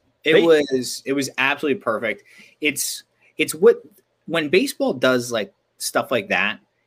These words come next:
Speaker 1: it's why people are like, "It's America's pastime."
Speaker 2: Yep.
Speaker 1: Because
Speaker 2: Yep.
Speaker 1: it's like, it's poetry in motion at certain times when they get it right.
Speaker 2: Now, do you agree with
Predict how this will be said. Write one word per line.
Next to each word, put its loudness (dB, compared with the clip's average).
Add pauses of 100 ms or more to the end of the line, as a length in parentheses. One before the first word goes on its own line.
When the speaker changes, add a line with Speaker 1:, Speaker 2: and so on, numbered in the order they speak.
(100)
Speaker 1:
it's -6
why 2
people 2
are 6
like, 4
"It's -8
America's -2
pastime." -8
Speaker 2:
Yep. -12
Speaker 1:
Because 0
Speaker 2:
Yep. 2
Speaker 1:
it's -2
like, 2
it's -4 (140)
poetry -4
in -2
motion -4
at -12
certain -8
times -8
when -6
they 0
get 0
it -4
right. -6 (420)
Speaker 2:
Now, 2 (160)
do -6
you 2
agree -2 (340)
with -4